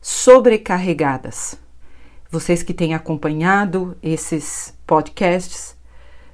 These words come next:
eh, têm compreendido realmente a importância de nós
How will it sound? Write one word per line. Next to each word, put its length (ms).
eh, 380
têm 120
compreendido 800
realmente 720
a 80
importância 960
de 140
nós 720